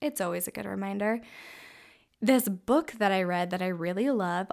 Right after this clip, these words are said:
all about quantum creation,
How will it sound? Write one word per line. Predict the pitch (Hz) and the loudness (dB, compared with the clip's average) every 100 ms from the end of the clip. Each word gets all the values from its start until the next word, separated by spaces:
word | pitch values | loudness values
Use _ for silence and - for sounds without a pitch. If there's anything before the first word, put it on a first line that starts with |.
| - | -4
all | 190 190 | -2 0
about | 190 190 185 - | 2 2 0 -4
quantum | - 180 180 180 - 180 175 | -8 -4 -2 -2 -4 -6 -4
creation, | 180 - 185 - - - - | -8 -8 -8 -8 -8 -10 -10